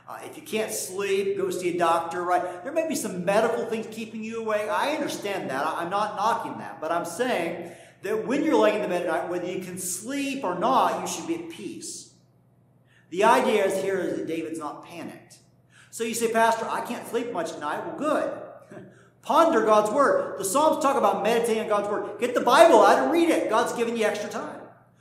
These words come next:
Pray, ponder, praise. If you're awake in the middle of the night, it's to praise the Lord, spend time with Him.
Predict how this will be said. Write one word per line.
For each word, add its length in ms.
Pray, 960
ponder, 1040
praise. 580
If 300
you're 140
awake 360
in 100
the 60
middle 200
of 60
the 60
night, 240
it's 140
to 100
praise 380
the 80
Lord, 360
spend 200
time 240
with 160
Him. 240